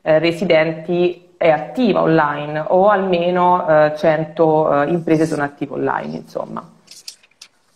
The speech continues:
Io rivolgerei la prima domanda al, a Francesca Spigarelli. Il discorso è, mm, allora,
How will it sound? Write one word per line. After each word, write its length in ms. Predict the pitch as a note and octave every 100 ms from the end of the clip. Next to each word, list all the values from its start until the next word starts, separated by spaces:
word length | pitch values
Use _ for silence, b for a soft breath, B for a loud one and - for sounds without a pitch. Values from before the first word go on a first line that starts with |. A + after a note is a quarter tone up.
| _
Io 480 | D#4 D#4 D#4+ D#4+ D#4+
rivolgerei 500 | B3+ B3 C4+ A#3 G#3
la 60 | G3+
prima 220 | B3+ A3+
domanda 640 | A#3 F#3 E3 E3 F3 F3+ F3
al, 380 | F3 E3+ F3 E3+
a 100 | F3
Francesca 720 | E3+ E3 D3+ C#3 - F3 E3
Spigarelli. 520 | - F3+ D#3+ D3 D3
Il 60 | E3+
discorso 460 | G#3+ - F#4 F#4+ E3+
è, 240 | C#3 - - _ E3+
mm, 380 | D3+ D3 C#3+ D3 _
allora, 500 | - D#3 C#3+ - -